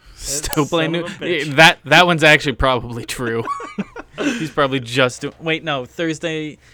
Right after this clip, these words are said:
Speaker 2: No, he's probably not playing Spider-Man tonight. I think it's D and D.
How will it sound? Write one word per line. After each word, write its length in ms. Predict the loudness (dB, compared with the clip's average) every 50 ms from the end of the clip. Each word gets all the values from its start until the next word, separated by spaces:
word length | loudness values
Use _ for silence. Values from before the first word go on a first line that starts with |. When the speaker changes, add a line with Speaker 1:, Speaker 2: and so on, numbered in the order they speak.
| _ _ _ -4
Speaker 2:
No, 160 | -2 -2 -2
he's 140 | -2 -4 -2
probably 220 | -2 -2 -2 -2
not 160 | -6 -8 -8
playing 180 | -8 -12 -12 -12
Spider-Man 460 | -10 -10 -10 -10 -10 -12 -16 -16 -16
tonight. 380 | -16 -16 -16 -14 -14 -16 -16 -18 _ _ _ _ _ _ _ _ _ _ _ _ _ _ _ _ _ _ _ _ _ _ _ _ _ _ _ _
I 40 | -18
think 160 | -16 -16 -16
it's 160 | -16 -18 -18
D 160 | -16 -16 -16 -14
and 80 | -14
D. 220 | -14 -14 -16 -16